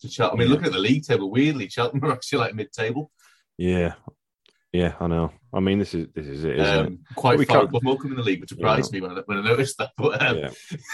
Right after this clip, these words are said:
Speaker 2: I mean, if there's any
Speaker 1: <laughs> I don't know
Speaker 2: Morecambe
Speaker 1: what that
Speaker 2: fans
Speaker 1: says
Speaker 2: check-,
Speaker 1: about the league,
Speaker 2: yeah.
Speaker 1: to be
Speaker 2: If
Speaker 1: honest,
Speaker 2: there's,
Speaker 1: given how
Speaker 2: if
Speaker 1: bad
Speaker 2: there's,
Speaker 1: they were when we played them.
Speaker 2: if there's any Morecambe fans checking in and th-, thinking, "Oh,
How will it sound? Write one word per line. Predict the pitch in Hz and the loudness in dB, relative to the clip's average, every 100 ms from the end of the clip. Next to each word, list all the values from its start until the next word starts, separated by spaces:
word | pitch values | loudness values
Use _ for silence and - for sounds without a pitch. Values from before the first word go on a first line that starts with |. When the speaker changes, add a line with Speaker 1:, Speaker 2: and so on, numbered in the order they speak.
| - | 2
Speaker 2:
I | |
mean, | 117 113 | 4 6
if | 101 | 6
there's | 110 | 6
any | 117 | 6
Speaker 1:
<laughs> | 101 | 6
I | |
don't | |
know | 104 | 6
Speaker 2:
Morecambe | 101 92 | 6 4
Speaker 1:
what | 117 | 4
that | 90 | 4
Speaker 2:
fans | 85 | 2
Speaker 1:
says | - | 2
Speaker 2:
check-, | 98 | 4
Speaker 1:
about | 87 | 4
the | 107 | 2
league, | 127 147 | 2 2
Speaker 2:
yeah. | 85 | 0
Speaker 1:
to | 73 | -4
be | 76 | -6
Speaker 2:
If | |
Speaker 1:
honest, | - 127 131 | -10 -4 0
Speaker 2:
there's, | 98 92 | 0 0
Speaker 1:
given | - 110 | -6 -2
how | 107 | 0
Speaker 2:
if | 98 | 2
Speaker 1:
bad | 113 | 0
Speaker 2:
there's, | 113 | 0
Speaker 1:
they | 120 | -2
were | 104 | -2
when | 92 | -6
we | |
played | 98 95 104 | -8 -12 -12
them. | 113 _ _ - | -20 _ _ -4
Speaker 2:
if | 190 | 0
there's | 196 | 6
any | 107 92 | 6 8
Morecambe | 98 90 | 6 4
fans | 90 82 80 | 2 -2 0
checking | - 62 82 | -4 -2 0
in | 80 | 2
and | 76 76 | 0 -4
th-, | 78 73 - | -6 -6 -4
thinking, | 80 73 76 | -4 -2 0
"Oh, | 76 73 73 | 0 -2 -6